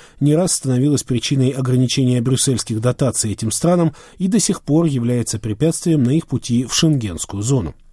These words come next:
Доклад Еврокомиссии, помимо мрачноватой статистики, содержит и примеры эффективной борьбы с коррупцией. Так, в странах Северной Европы, Нидерландах, Германии деятельность большинства местных администраций давно стала прозрачной.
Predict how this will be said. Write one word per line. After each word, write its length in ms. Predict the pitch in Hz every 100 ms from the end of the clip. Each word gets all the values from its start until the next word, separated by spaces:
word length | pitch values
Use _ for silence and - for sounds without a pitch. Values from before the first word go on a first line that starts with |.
| - - - - - -
Доклад 340 | 113 156 240 -
Еврокомиссии, 720 | 220 202 175 185 226 - 123
помимо 460 | 123 143 139 131
мрачноватой 640 | 131 135 - 151 139 120 104
статистики, 640 | - 135 202 175 180 185
содержит 560 | 165 151 143 185 180 -
и 140 | 147
примеры 440 | 117 127 143 165 180
эффективной 580 | 170 180 151 131 110 120
борьбы 280 | 135 123 98
с 60 |
коррупцией. 580 | - 131 95 - 76 - - - - -
Так, 260 | 165 165 -
в 60 |
странах 360 | - 143 127 113
Северной 440 | - 131 113 104 104
Европы, 420 | 123 170 143 120
Нидерландах, 680 | 147 143 101 123 165 127 92
Германии 580 | 113 110 160 160 143 - - -
деятельность 400 | 170 190 180 147
большинства 500 | 147 - 151 156 143
местных 400 | 143 131 127 127
администраций 640 | 127 131 - 196 180 170
давно 280 | 139 131 170
стала 300 | - 151 139
прозрачной. 680 | 147 160 165 98 - 67